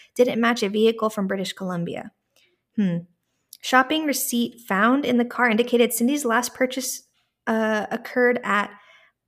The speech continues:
twelve forty-three pre-, P M the previous day, and they weren't for her groceries, however, but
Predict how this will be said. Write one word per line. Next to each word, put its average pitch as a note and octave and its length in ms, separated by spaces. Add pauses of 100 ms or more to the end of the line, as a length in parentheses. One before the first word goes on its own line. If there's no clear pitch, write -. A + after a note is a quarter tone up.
twelve A3+ 300
forty-three A#3 320
pre-, G3+ 320
P B3+ 180
M A#3 160
the G#3+ 60
previous G#3 420
day, G3 340
and G3 180
they G3+ 120
weren't G#3 420
for A3 260
her G3 180
groceries, G#3 560
however, F#3 280
but F#3+ 280